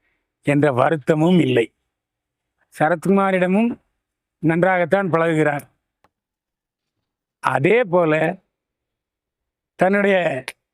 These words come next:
அப்பாவின் இரண்டாவது மனைவி நடிகை ராதியாவிடமும் அன்போடு தான் பழகுகிறார். ஆனால் என்ன, "நான்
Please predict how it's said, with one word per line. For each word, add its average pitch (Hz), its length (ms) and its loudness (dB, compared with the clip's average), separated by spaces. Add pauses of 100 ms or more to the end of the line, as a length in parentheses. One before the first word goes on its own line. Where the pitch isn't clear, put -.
(440)
அப்பாவின் 196 460 0
இரண்டாவது 185 560 2 (360)
மனைவி 170 400 0 (680)
நடிகை 165 320 0 (140)
ராதியாவிடமும் 185 840 0
அன்போடு 160 440 0
தான் 170 200 -2
பழகுகிறார். 139 520 0 (1300)
ஆனால் 208 400 0
என்ன, 202 260 4 (220)
"நான் 185 300 0